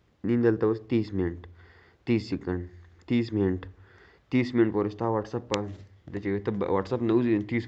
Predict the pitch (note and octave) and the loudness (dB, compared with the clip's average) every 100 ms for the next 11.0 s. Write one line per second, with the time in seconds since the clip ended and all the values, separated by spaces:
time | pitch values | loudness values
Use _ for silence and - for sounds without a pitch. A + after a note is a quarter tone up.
0 | A2+ A2+ A2 - - A2 A2+ A#2 A#2 A#2+ | 0 -2 -2 -14 -2 2 4 4 4 4
1 | G#2+ A2 F#2 F#2+ G2 G2 G2 F2+ - - | 4 2 2 4 4 4 0 -4 -6 -20
2 | - - - B2 B2 B2 A2+ A2+ A#2+ A#2 | -20 -20 -6 0 2 4 2 4 4 4
3 | A2+ C#3+ - - _ _ _ - G2+ G2+ | 2 0 -6 -18 _ _ _ -2 2 2
4 | - - F#2+ F#2 F#2 - - _ - _ | 0 -4 -6 -6 -12 -20 -20 _ -20 _
5 | _ _ F#2 G#2 A2 G#2+ G2+ G2+ - - | _ _ 2 6 4 2 -6 -8 -14 -20
6 | - _ - B2+ C3+ C#3 C3 A#2+ A#2+ - | -20 _ 2 6 6 6 4 2 -4 2
7 | A#2 A#2+ A2+ A2+ A2 G#2+ A2 B2 - - | 4 6 6 4 2 0 -2 -4 -6 -8
8 | - - - _ A#2+ C3+ C3+ E3 - _ | -18 -20 -20 _ -4 -4 -4 -10 -16 _
9 | _ _ G2 F#2 F2+ E2+ - - E2+ - | _ _ -4 -2 -4 -6 -12 -14 -14 -16
10 | - - _ _ _ _ - G2 G#2+ C3+ | -20 -20 _ _ _ _ -2 2 4 2